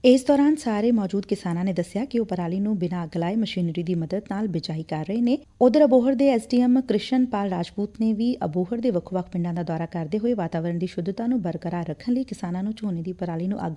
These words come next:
ਨਾ ਲਾ ਕੇ ਇਸ ਦਾ ਯੋਗ ਵਿਧੀ ਨਾਲ ਨਿਬੇੜਾ ਕਰਨ ਸੰਬੰਧੀ ਪ੍ਰੇਰਿਤ ਕੀਤਾ। ਉਨ੍ਹਾਂ ਪਿੰਡ ਰਾਏਪੁਰ ਅਤੇ ਕਾਲਾ ਟਿੱਬਾ ਦੇ ਵਿੱਚ ਕਿਸਾਨਾਂ ਨੂੰ ਪ੍ਰੇਰਿਤ ਕੀਤਾ।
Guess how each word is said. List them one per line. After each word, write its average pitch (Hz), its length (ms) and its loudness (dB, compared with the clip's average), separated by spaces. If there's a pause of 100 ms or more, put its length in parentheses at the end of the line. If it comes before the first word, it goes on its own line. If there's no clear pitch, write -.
(100)
ਨਾ 170 160 -4
ਲਾ 240 160 0
ਕੇ 277 200 0 (480)
ਇਸ 262 280 4
ਦਾ 277 120 -2
ਯੋਗ 196 320 0
ਵਿਧੀ 185 200 -2
ਨਾਲ 233 180 0
ਨਿਬੇੜਾ 175 340 -2 (100)
ਕਰਨ 170 320 -4
ਸੰਬੰਧੀ 185 440 0
ਪ੍ਰੇਰਿਤ - 280 0
ਕੀਤਾ। - 320 0 (380)
ਉਨ੍ਹਾਂ 247 200 4
ਪਿੰਡ 269 200 4
ਰਾਏਪੁਰ 185 420 0
ਅਤੇ 220 140 -2
ਕਾਲਾ 180 260 -4
ਟਿੱਬਾ 185 320 -8
ਦੇ 208 100 -4
ਵਿੱਚ 185 240 -6
ਕਿਸਾਨਾਂ 180 420 -8
ਨੂੰ 196 100 -6
ਪ੍ਰੇਰਿਤ 165 340 -4
ਕੀਤਾ। 170 360 -4